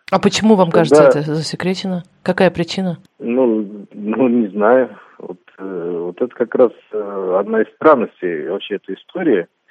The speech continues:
Speaker 2: что фамилии утекли, видеозаписи с камер наблюдения, которые, в общем-то, следствие оперативно там изъяло, я думаю, ну, в первые часы, там, дни расследования. А вот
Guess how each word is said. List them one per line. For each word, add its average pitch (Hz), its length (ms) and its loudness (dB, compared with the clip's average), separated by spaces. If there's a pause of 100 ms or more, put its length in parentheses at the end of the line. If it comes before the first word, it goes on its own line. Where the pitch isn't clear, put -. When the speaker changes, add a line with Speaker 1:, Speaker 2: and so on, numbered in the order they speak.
(380)
Speaker 2:
что 104 960 2
фамилии 127 840 4
утекли, 117 680 -2
видеозаписи 117 920 0
с - 60 -20
камер 117 380 4
наблюдения, 110 520 -4
которые, 107 520 2
в 104 60 2
общем-то, - 280 -10 (180)
следствие 113 420 2
оперативно 107 520 0
там 95 300 -4 (180)
изъяло, 101 520 4
я 98 120 4
думаю, 95 640 -6
ну, 95 240 -8
в - 340 -20
первые 101 280 0
часы, 107 340 -4
там, 92 240 -4
дни 98 420 -6
расследования. 87 760 -4 (720)
А 120 140 6
вот - 240 4